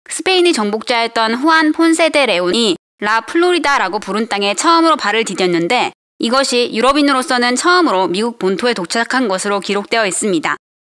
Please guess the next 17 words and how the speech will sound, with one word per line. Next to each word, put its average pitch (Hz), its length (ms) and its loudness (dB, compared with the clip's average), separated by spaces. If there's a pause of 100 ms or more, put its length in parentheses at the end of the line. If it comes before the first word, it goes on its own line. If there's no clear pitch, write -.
이때를 339 400 0
시작으로 294 480 0
아메리카 233 400 0
대륙에는 202 680 0
스페인의 330 460 2
정착지들이 240 640 -2
들어섰고 185 600 -4 (280)
프랑스의 339 460 2
진출도 220 480 -2
잇따랐습니다. 185 760 -2 (300)
십오 359 240 0
세기 339 240 0
말 - 240 -2
뒤늦게 285 480 0
탐험대를 320 480 2
파견한 302 440 0
영국은 185 480 0